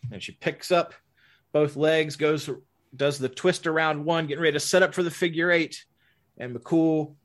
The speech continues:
takes her other foot, shoves her into the ring post, hitting face first as she comes back.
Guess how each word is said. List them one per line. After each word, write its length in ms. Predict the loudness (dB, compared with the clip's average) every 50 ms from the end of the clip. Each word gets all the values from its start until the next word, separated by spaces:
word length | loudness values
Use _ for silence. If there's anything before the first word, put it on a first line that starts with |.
| _ -4
takes 220 | -4 -2 -2 -4
her 120 | -4 -4
other 140 | -2 -4 -4
foot, 320 | -4 -4 -2 -2 -2 -4 -6
shoves 600 | -8 -6 -4 -2 -2 0 2 4 6 6 6 6 8
her 120 | 8 8
into 200 | 8 6 4 2
the 100 | 2 2
ring 220 | 0 0 0 -2 -2
post, 500 | 0 2 2 2 2 -2 -6 -14 -20 -20 _ _ _ -20 -20 -20 _ _ _ _ _ _ _ _ _ _ _ _
hitting 260 | _ -4 -2 -2 -2 -4
face 340 | -2 0 2 2 2 0
first 380 | -2 0 2 2 2 2 2 0
as 120 | -2 -2
she 120 | -2 -4 -6
comes 320 | -4 -2 -2 -2 -2 -4
back. 500 | -2 0 2 2 2 0 -2 -8 -16 -20